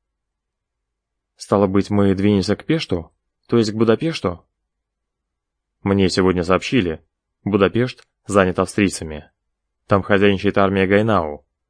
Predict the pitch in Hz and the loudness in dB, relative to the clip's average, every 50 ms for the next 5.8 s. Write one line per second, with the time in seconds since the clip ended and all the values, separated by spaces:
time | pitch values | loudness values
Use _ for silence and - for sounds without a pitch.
0 | _ _ _ _ _ _ _ _ _ _ - 101 113 120 - - - 90 82 78 | _ _ _ _ _ _ _ _ _ _ 0 2 2 2 2 0 -2 -2 -2 -4
1 | - _ _ _ _ _ _ _ _ _ _ _ - - 110 95 98 95 92 98 | -10 _ _ _ _ _ _ _ _ _ _ _ -6 -2 2 2 2 2 2 2
2 | 95 85 - 101 - - 120 127 127 123 - - - 92 92 98 - 107 104 98 | 0 0 -2 -4 -2 0 0 0 0 -2 -4 -4 -2 0 0 0 0 0 -2 -4
3 | - - 104 98 85 - - 92 - - - _ _ _ _ _ _ _ _ _ | -2 0 0 0 0 0 -6 -12 -14 -14 -20 _ _ _ _ _ _ _ _ _
4 | _ _ _ _ 110 107 92 85 95 85 87 82 80 113 113 117 117 - _ _ | _ _ _ _ 0 0 2 2 0 0 -2 -4 -4 -4 -4 -4 -6 -10 _ _
5 | _ - - 98 90 85 92 95 92 90 90 85 80 76 - | _ -2 0 0 2 2 4 2 2 2 0 -4 -8 -10 -12